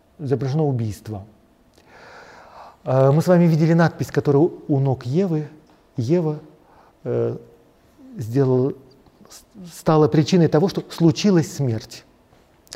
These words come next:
И здесь тоже удивительная вещь, которую, э, мы понимаем, читая внимательно евангелиста Иоанна. Потому что, когда он говорит о том, как смерть или как грех вошёл в этот мир, то он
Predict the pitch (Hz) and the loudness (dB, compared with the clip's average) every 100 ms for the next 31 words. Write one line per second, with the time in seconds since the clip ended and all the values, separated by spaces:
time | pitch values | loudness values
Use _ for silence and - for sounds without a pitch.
0 | - - - - - _ 151 156 165 165 | -20 -20 -20 -20 -20 _ 2 4 4 0
1 | - 175 139 170 170 214 160 160 151 165 | -8 -4 0 0 2 2 2 2 2 2
2 | 175 160 156 160 175 214 - 151 - 180 | 2 0 0 2 0 -2 -6 -6 -2 0
3 | 170 - - - - - _ - - 117 | -2 -6 -18 -20 -20 -20 _ -16 -12 -6
4 | 139 143 156 165 190 175 156 170 156 156 | -4 -2 2 2 2 0 0 2 2 2
5 | 175 160 156 147 143 147 131 151 156 147 | 0 0 0 0 -2 -4 0 2 4 2
6 | 120 110 104 - _ _ - - - - | 0 -4 -8 -18 _ _ -20 -20 -20 -20
7 | _ - 139 156 - 151 151 165 165 147 | _ -6 -4 -2 -2 -2 2 4 4 4
8 | 151 156 151 147 170 156 - - - 151 | 4 4 2 2 0 -2 -12 -10 -4 -4
9 | - - 170 160 - - 156 131 127 131 | -4 -2 2 2 -2 -10 -6 -4 -4 -2
10 | 143 160 - 131 - 143 131 139 131 165 | 0 -2 -2 -4 -2 -2 0 -2 -2 -2
11 | 208 - - - _ _ 156 165 160 | -4 -6 -20 -20 _ _ 0 0 -2